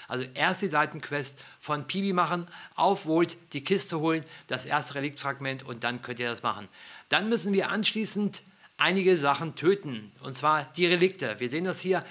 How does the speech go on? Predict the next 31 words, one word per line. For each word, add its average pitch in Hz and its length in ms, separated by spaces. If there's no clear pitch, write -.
welche 160 260
es 135 180
gibt. - 280
Es 139 160
gibt 147 200
den 131 200
Brecher, 185 640
es 135 160
gibt 135 160
den 123 120
Zerstörer, 196 760
den 151 160
Architekten, 160 840
ganz, 147 240
ganz 175 260
wichtig, 190 480
den 147 220
Tilger, 190 580
den 139 120
Assembler 185 680
und 147 80
ich 127 80
glaube, 143 160
das 117 120
waren 160 200
sie. 247 160
Oder 180 160
haben 180 100
wir 226 60
noch 185 160
einen? 214 260